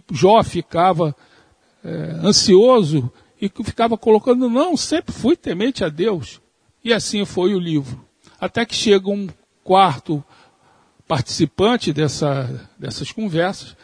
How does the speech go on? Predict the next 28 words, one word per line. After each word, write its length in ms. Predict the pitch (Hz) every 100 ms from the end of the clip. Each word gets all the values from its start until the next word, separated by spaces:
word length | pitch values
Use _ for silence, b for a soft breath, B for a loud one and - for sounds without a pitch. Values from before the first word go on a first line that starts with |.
| b b _
que 120 | -
procura 520 | 240 285 240 240 226
colocar 460 | - 208 175 202 202
de 80 | 165
forma 280 | 202 185 185
bastante 500 | 180 - 180 - -
clara, 380 | - 185 220 170
que 160 | -
aliás 380 | 214 208 208 -
compõe 540 | 240 202 - 202 202
até 260 | 190 - 196
a 60 | 190
ideia 320 | 170 175 170
do 120 | 214
livro, 340 | 196 226 220 _ b b b
que 160 | 214 190
Jó 300 | 151 208 214
estava 600 | - - 202 202 190 170
em 280 | 220 262 - - _ _ _ _ _ _
provação. 920 | 180 196 196 170 156 - - 101 120 - _ b b b b b b _ _ _ _ _ _ _ _ _ _ _ _
Porque 500 | 151 - 160 151 147
o 140 | 208 170
entendimento 840 | 151 165 160 147 156 233 233 -
religioso, 680 | 143 156 160 135 151 156 143
como 240 | - 147 147
colocamos, 760 | 156 147 - 202 254 208 139
era 280 | 147 165 160
que 220 | - 165